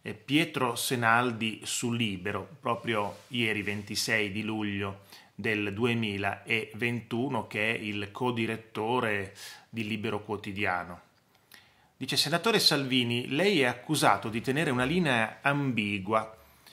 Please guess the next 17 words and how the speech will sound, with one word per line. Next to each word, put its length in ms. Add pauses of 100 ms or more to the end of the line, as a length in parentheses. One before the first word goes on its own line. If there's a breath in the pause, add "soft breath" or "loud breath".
(260 loud breath)
Eh, 1000 (1700 loud breath)
dice 300
di 100
comprendere 680
chi 120
protesta 680
contro 340
il 80
Green 340
Pass, 400
ma 140
al 140
contempo 580
vorrebbe 420
tenere 400
tutto 500
aperto. 1000